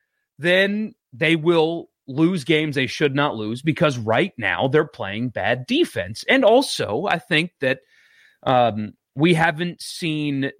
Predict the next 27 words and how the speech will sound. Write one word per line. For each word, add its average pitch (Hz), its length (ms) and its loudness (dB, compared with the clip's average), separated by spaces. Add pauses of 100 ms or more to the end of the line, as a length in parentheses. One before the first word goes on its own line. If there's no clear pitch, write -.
(100)
dominant 147 560 -2
starting 117 480 0
pitching 117 460 -4
yet, 92 300 -4
which 123 200 -4
is 123 100 -4
something 131 360 0
you 120 120 4
usually 123 400 4
get 113 320 -4
from 123 120 0
Mike 107 260 0
Bianco 104 420 0
teams. 101 460 0
It's 156 300 0
early, 120 500 0
it's 190 220 0
cold, 117 420 -2
but 170 160 0
so 165 260 2
far 101 520 -2 (500)
you 139 140 4
haven't 135 480 -2
gotten 135 420 -2
an 127 220 0
overpowering 120 1080 0
dominant 113 460 -2